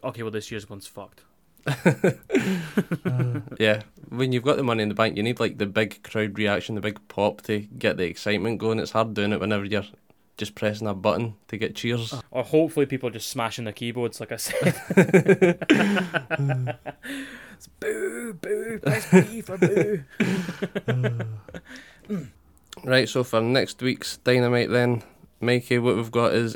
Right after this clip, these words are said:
Speaker 2: F T R versus Matt Sydal and Mike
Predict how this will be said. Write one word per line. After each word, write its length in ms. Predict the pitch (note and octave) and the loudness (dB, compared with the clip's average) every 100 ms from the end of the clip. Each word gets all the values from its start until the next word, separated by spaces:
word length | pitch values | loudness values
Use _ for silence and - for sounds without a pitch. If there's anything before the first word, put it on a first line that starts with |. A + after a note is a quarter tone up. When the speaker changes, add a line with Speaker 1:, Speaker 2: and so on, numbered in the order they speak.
| - | 0
Speaker 2:
F 260 | B2 B2 - | 2 2 -2
T 200 | B2 G#2 | 2 4
R 220 | G#2+ G#2+ - - | 4 2 -4 -12
versus 680 | G2 A2 A2 A2+ G#2+ G2+ - - | 0 0 2 0 -2 -2 -12 -10
Matt 300 | - A#2 B2 | 0 2 2
Sydal 640 | - A2+ A2 G2+ G#2+ G#2+ - | 0 0 2 4 2 2 -4
and 300 | A2 G#2+ - | -2 -2 -4
Mike 460 | A2+ B2+ C#3+ - | 0 2 0 -8